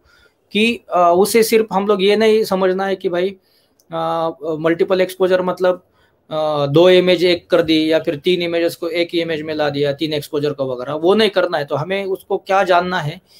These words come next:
कि ये जो basically, अ, म-, face के अंदर जो भी forms गए वो किस direction से जाने चाहिए, उसकी entry कहाँ से करवानी है,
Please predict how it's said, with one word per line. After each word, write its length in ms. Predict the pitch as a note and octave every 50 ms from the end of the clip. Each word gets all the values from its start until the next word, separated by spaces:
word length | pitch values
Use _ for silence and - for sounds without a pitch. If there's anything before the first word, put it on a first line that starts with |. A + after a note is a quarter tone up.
| - - _ _ _ _ _ _ -
कि 280 | G#3 A3+ B3+ C4+ C4+ - _ _ _ _ _ _ _ C#3+
ये 180 | D3+ F#3 A3 A#3
जो 160 | G#3+ B3+ B3+ B3+ B3 B3+ - - -
basically, 600 | F#3 F#3 G#3 G#3 - A#3+ G#3+ A3 A3 G#3+ A3+ A3+ A#3 A3+ -
अ, 440 | - F#3 F#3 F3+ F3 E3+ E3 E3 D#3 C#3+ C#3+ _ _ _ _ D3
म-, 280 | C#3+ D3+ D3+ C#3+ C#3 B2 - _ _ _ _ _ _ _ _ _
face 260 | - F3+ F#3+ G#3 G#3 -
के 120 | - A#3+ -
अंदर 360 | - F3 F3+ G3 G3 A3 G#3+
जो 160 | F#3+ G#3+ G#3
भी 120 | G3 A3 G#3+ G#3+ -
forms 420 | - - F3+ F#3+ G3+ G3 G3 -
गए 200 | F3 F#3 F#3 E3 C3 - _ _ _ _ _ _ _ -
वो 80 | F#3+
किस 300 | F#3 F#3+ A#3+ A3+ - G3
direction 480 | F#3+ G3 G3 G3 G#3 G3+ - - G3+ G3
से 160 | F#3+ G#3 F#3+
जाने 260 | E3+ F3 E3 E3+ E3
चाहिए, 460 | D#3 E3+ E3 D#3+ D3 C#3 C3 B2 B2+ - -
उसकी 260 | E3 D3+ - - G3+ G3
entry 340 | F#3+ F#3 F#3+ F#3+ F#3+ G3 G#3+
कहाँ 220 | G#3+ G3+ F#3 F#3 F3+
से 140 | - F3+
करवानी 440 | E3 - D#3 D3+ D3 D3 C#3+ D3+ D3
है, 240 | C#3 C#3 B2+ B2